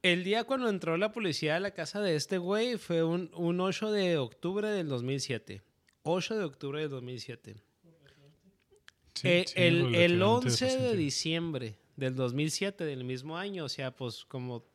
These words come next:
Speaker 1: tres meses, no, octubre, noviembre, diciembre, pues, dos meses de, de, de, de, después de que agarraron a este güey.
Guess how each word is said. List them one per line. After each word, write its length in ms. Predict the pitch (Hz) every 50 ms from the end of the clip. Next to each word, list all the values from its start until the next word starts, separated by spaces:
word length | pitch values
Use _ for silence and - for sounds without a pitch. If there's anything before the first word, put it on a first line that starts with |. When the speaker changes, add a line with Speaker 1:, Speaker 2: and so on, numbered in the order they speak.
| _ _ _
Speaker 1:
tres 320 | - 139 131 131 135 139 151
meses, 440 | 151 156 170 160 - 208 202 185
no, 200 | 175 156 143 135
octubre, 460 | 127 - 127 117 _ - 165 165 175 175
noviembre, 320 | 165 143 139 147 165 175
diciembre, 280 | 160 - - 175 180 170
pues, 220 | - 165 156 143
dos 240 | 143 156 156 175 170
meses 880 | 180 170 170 180 - - 247 269 247 - - - - - - - - - -
de, 340 | 139 131 127 131 131 131 123 _ _
de, 460 | 139 131 131 135 135 135 135 135 131 127
de, 400 | 139 131 123 127 131 135 135 131
de, 280 | 123 123 123 123 123 123
después 440 | 123 120 113 _ _ - 165 185 208
de 120 | 214 202
que 300 | 208 160 135 117 110 117 _ _ _ - - - _ _ _ _ _ _ _ _ _ _ _ _ _ - _ _ - _ _ - _ _ _ _ _
agarraron 580 | - 151 139 131 127 127 127 127 135 147 156 160
a 80 | 151
este 240 | 143 135 - - 170
güey. 300 | 151 160 185 208 233 220